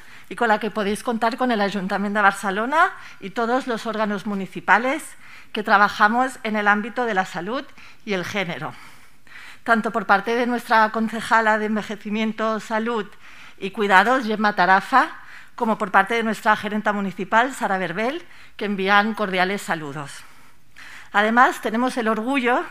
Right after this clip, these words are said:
de contar en la Junta Directiva de Dolor y Mujer con una trabajadora del Ayuntamiento de Barcelona de excelencia, como es Carme Borrell, la gerenta de la Agencia de Salud Pública de Barcelona.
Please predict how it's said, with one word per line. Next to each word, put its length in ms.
de 140
contar 320
en 100
la 100
Junta 280
Directiva 640
de 120
Dolor 260
y 40
Mujer 460
con 160
una 260
trabajadora 800
del 140
Ayuntamiento 540
de 60
Barcelona 440
de 80
excelencia, 760
como 200
es 140
Carme 380
Borrell, 540
la 220
gerenta 500
de 120
la 160
Agencia 480
de 200
Salud 300
Pública 560
de 100
Barcelona. 640